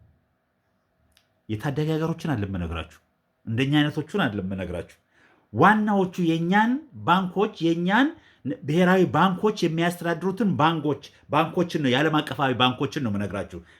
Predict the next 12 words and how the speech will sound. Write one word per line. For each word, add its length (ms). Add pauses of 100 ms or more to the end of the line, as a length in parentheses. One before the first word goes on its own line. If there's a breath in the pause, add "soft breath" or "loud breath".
በጠቅላላ 680 (840 soft breath)
በግለሰቦች 840
እጅ 160
እንደሆኑ 440
ከዚህ 220
በፊት 200
ነግራችኋለሁ። 720 (1600)
ስለዚህ 460
እኛ 180
የምንበደረው 800
ወይም 180
ደግሞ 220